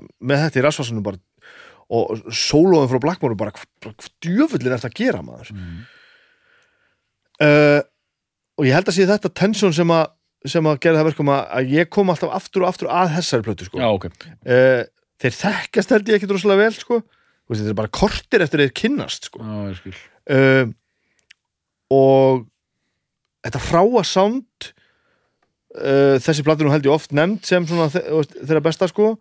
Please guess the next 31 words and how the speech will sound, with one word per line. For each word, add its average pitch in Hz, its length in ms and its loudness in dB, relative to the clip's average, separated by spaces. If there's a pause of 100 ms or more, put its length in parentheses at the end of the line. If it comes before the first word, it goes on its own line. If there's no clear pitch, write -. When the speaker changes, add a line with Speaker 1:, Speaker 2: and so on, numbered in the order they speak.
(140)
Speaker 2:
Já, 123 140 2 (100)
já. 117 80 4 (220)
Speaker 1:
Og, 135 340 2 (260)
en 139 140 2
ekki, 147 260 2
alls 104 400 0
ekki 135 160 -2
eingöngu, 131 380 -2
sko. 214 300 2 (400)
Speaker 2:
Þetta 110 100 -10
er 120 80 -6
líka 120 160 -4
svo 113 160 -4
rosalegt 147 480 -2
svona, 127 240 -2 (160)
eh, 120 500 -16
svona 110 360 -8 (100)
statement, 135 640 -4
sko, 113 240 -4 (560)
umslagið 160 720 -2
og 127 100 -8
bara 131 140 -2
hvað 127 160 -6
platan 156 320 -4
heitir. 170 640 -6 (880)
Speaker 1:
Tölum 160 300 4
nú 165 100 4
aðeins 160 220 2
um 170 100 0
þetta 151 220 -2
umslag. - 480 -6